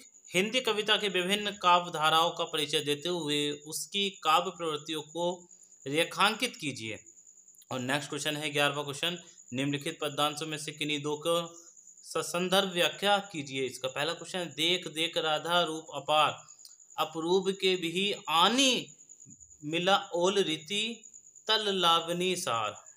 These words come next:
ये इस तरीके से पद्यांश दे रखा है, एक पद ये दे रखा है, अगर आपको ये आता है तो ठीक है, इसकी आप व्याख्या कर सकते हैं संदर्भ से, नहीं तो अथवा में दूसरा भी दे रखा है। इसी प्रकार से यहाँ पर भी देखिए,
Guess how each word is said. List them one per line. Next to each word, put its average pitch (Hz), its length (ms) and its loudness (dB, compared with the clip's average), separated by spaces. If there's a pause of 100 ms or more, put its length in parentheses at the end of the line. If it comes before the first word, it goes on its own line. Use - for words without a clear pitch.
(520)
ये 165 80 0
इस 196 200 0
तरीके 180 300 -2
से 185 100 -6
पद्यांश 160 480 -2
दे 160 160 -4
रखा 160 260 -4
है, 180 60 -2
एक 170 160 -8
पद 147 160 -6
ये 147 140 -6
दे 147 160 -8
रखा 147 260 -8
है, 185 80 -4
अगर 165 160 -2
आपको 143 280 -2
ये 139 80 -2
आता 139 240 -2
है 151 60 -6
तो 147 100 -10
ठीक 165 340 -8
है, 196 80 -4
इसकी 147 320 -8
आप 123 140 -4
व्याख्या 139 320 -4
कर 175 120 -4
सकते 175 280 -12
हैं 180 80 -8
संदर्भ 175 320 -8
से, 185 220 -8
नहीं 151 160 -10
तो 147 80 -10
अथवा 131 280 -6
में 139 140 -8
दूसरा 131 300 -6
भी 165 140 -6 (380)
दे 208 100 -2
रखा 135 280 -4
है। 113 180 -6 (240)
इसी 185 180 -6
प्रकार 196 320 -2
से 190 120 -6
यहाँ 180 200 0
पर 180 160 -4
भी 185 100 -8
देखिए, 180 500 -4